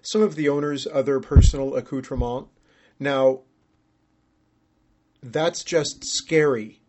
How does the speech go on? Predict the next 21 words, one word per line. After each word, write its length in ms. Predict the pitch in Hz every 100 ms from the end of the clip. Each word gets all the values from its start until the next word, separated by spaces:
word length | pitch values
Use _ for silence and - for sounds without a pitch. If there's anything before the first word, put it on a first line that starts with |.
| _ _ _ _ _ _ _ _ _ -
Cufflinks 720 | - 180 - 131 123 120 -
are 140 | 123
personal. 600 | 120 139 127 - 110 - _ _ _ _ -
Use 300 | - 139 151
of 100 | 165
them 160 | 131 139
requires 500 | 135 - 147 135 131
attention 600 | 127 - 143 143 151 143
and 200 | 139 117
manual 380 | 127 139 135 135
dexterity. 760 | 127 120 - 139 135 131 131 131 _
Somebody 640 | - - 190 226 214 185 185
was 220 | 147 117
going 340 | 147 156 185
to 160 | - 208
wear 340 | 170 156 143
these 680 | 107 120 113 110 123 175 - _ _ -
while 340 | 135 139 135
on 180 | 143 175
the 80 | 214
ship, 440 | - 127 120